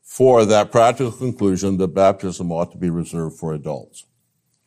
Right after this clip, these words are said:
Here's the first thing. There is no example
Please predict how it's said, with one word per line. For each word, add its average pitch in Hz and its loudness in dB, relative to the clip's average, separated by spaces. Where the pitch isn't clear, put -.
Here's 120 4
the 113 -4
first 110 0
thing. 92 -2
There 117 4
is 107 0
no 123 4
example 87 -2